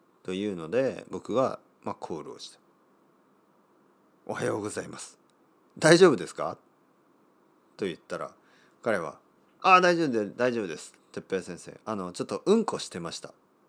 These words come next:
あの、<laughs> すごく正直な人で、ですけど、僕はあの、「いや、あの、トイレで、あの、まあ、まあ、はい、わかりました、わかりました。あの、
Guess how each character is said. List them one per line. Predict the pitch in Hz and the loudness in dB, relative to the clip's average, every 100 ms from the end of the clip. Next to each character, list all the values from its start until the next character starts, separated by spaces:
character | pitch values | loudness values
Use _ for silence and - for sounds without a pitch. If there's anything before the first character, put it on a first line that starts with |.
| _ _ _ _ _ _ _ _ - _ - - _ _ _ _ _ - | _ _ _ _ _ _ _ _ -20 _ -20 -20 _ _ _ _ _ -6
あ | 120 113 | -2 -2
の、 | - - - 180 - 508 - 453 - | -2 -6 -4 -4 -2 -4 -2 -10 -10
<laughs> | _ _ _ _ _ - - - - - - | _ _ _ _ _ -14 -12 -12 -14 -16 -4
す | 175 | -2
ご | |
く | 170 | 2
正 | - 147 | 8 10
直 | 143 127 113 95 | 10 6 0 -4
な | 69 - _ _ _ _ _ _ _ - | -6 -12 _ _ _ _ _ _ _ -10
人 | - 104 | 0 0
で、 | 85 71 69 _ _ _ 107 | 0 -6 -10 _ _ _ -8
で | 113 | -6
す | - | -4
け | 90 | -4
ど、 | 85 | -4
僕 | 98 110 | -4 0
は | 120 | 2
あ | 110 | 2
の、 | 101 95 - | -2 -4 -6
「い | 143 | -4
や、 | 135 | -2
あ | 113 | -2
の、 | 104 | -6
ト | 98 202 | 0 0
イ | 202 | 2
レ | 107 82 | 2 0
で、 | 76 73 69 - - - - _ _ - | -6 -10 -10 -14 -20 -20 -20 _ _ -14
あ | 107 | -8
の、 | 92 85 | -6 -4
ま | 98 | -6
あ、 | |
ま | 82 87 | -4 -4
あ、 | 80 85 | -2 0
は | 120 | 2
い、 | 90 | 2
わ | 98 | 0
か | 107 | -2
り | 101 | -2
ま | |
し | 87 | -4
た、 | 73 | -10
わ | |
か | - | -12
り | 78 | -12
ま | 73 | -14
し | - | -16
た。 | 78 | -18
あ | |
の、 | - | -20